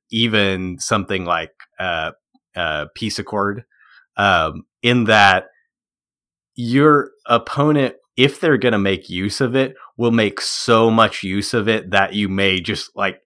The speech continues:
it may actually cause you to lose the game. Um, there are games where you have to discard Speed Sigil and, uh, Peace Accord, but I think it's probably, I think that Snag's Mirror, when it's,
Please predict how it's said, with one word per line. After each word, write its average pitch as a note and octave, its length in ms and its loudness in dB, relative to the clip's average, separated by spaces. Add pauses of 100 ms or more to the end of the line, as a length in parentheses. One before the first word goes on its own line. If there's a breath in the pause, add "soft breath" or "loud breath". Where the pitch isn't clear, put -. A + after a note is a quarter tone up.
it A#2 160 -2
may G#2 360 2
actually F#2 500 -4
cause F#2 340 -2
you F#2+ 140 -6
to F#2+ 100 -8
lose F2+ 360 -8
the C3 180 -4
game. C#3+ 400 -4 (500 soft breath)
Um, E2+ 460 0 (180)
there B2 200 2
are B2 200 8
games B2 340 -2
where G#2+ 80 -4
you F#2+ 140 -4
have G2+ 220 0
to - 80 -10
discard F#2 480 -4
Speed F2+ 380 -10
Sigil A2+ 500 -2 (560)
and, F2+ 640 -4 (260)
uh, D#2 380 0 (180)
Peace G#2 240 -4
Accord, A2+ 340 0
but G2 140 2
I G2+ 60 4
think C#3+ 180 0
it's - 180 -2
probably, F2+ 840 0 (260 loud breath)
I A#2 80 0
think D#3 160 -2
that F2+ 160 -4
Snag's G#2 420 0
Mirror, G2 360 0
when G#2+ 200 2
it's, G2+ 200 -2